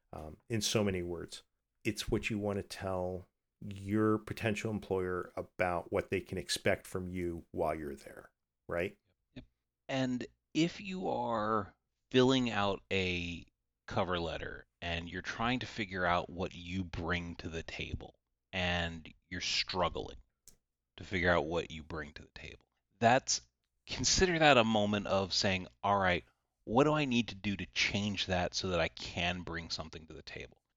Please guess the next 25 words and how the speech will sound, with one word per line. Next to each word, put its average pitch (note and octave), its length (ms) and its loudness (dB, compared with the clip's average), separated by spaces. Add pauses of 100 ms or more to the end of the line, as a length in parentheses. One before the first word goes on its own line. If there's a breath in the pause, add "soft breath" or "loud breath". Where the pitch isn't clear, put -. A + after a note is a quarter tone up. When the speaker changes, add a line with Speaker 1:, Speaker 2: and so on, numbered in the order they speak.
(240)
Speaker 2:
So - 180 4
you B2 140 2
wanna, C3 220 8
you A#2+ 180 0
wanna B2+ 160 6 (160)
get B2 180 12
a A#2 80 12
skill. F2+ 420 8
You F#2+ 120 -4
wanna A#2 160 4
figure C3 400 2
out G2+ 180 4
what A2+ 300 2
do A#2+ 100 -2
you A#2+ 80 6
actually A2 280 6
bring F#2+ 240 -2
to G2+ 80 -4
the F#2 60 -2
table. E2+ 240 -6
Maybe G2 360 2
it B2 60 4
is A#2+ 140 6
customer G#2 440 2
service. G2 400 -2